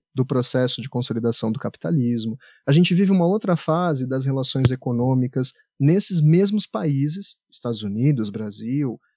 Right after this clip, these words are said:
Argentina, que não são as mesmas relações daquela época. Então, a relação do governante com essas massas, ela é mediada por outros fatores, por outras coisas, né? Redes sociais,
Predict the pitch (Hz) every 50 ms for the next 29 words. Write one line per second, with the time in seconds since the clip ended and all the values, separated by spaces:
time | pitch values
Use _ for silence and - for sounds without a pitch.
0 | _ _ - 127 120 107 110 107 - - - 175 214 208 135 113 - _ _ _
1 | - - 269 285 339 330 - - - 185 196 233 226 202 147 135 139 151 185 220
2 | 196 170 139 127 127 131 127 131 135 - - 123 120 123 123 135 131 - 160 -
3 | - 269 160 123 - - - - _ _ _ _ 123 120 117 - 160 196 247 226
4 | 147 - - _ _ _ _ - 123 131 143 147 143 135 - - - 202 254 269
5 | 254 202 202 180 165 175 151 143 139 135 139 135 127 - - - - 120 120 123
6 | 127 - 123 117 110 110 117 131 170 202 202 - - 123 120 127 147 160 151 170
7 | 190 196 196 175 139 131 135 135 180 277 277 - 214 - - 170 147 143 151 175
8 | 190 196 - - 131 127 - - 120 113 - - 117 127 160 170 123 - - -
9 | 120 131 - 117 123 - - - _ - - 139 156 190 226 202 143 113 104 -
10 | - - - - - - _ _ _ _ - 120 147 147 120 143 117 139 151 127
11 | 117 113 - - 113 - - - 95 101 123 139 151 156 147 135 123 117 117 113
12 | -